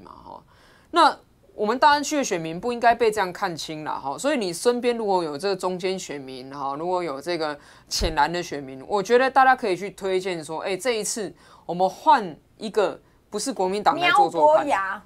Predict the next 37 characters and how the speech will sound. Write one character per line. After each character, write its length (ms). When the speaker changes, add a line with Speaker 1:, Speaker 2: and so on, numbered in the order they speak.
Speaker 1:
对 100
不 60
对？ 120
至 280
少 240
苗 180
博 160
雅 140
第 240
一 40
个， 240
他 160
用 340
心 300
对 240
大 200
安 160
区 220
承 300
诺， 240
连 320
续 340
服 220
务 380
一 120
千 180
七 160
百 140
五 100
十 140
天 140
以 120
上， 220
从 200
来 200
没 260
有 240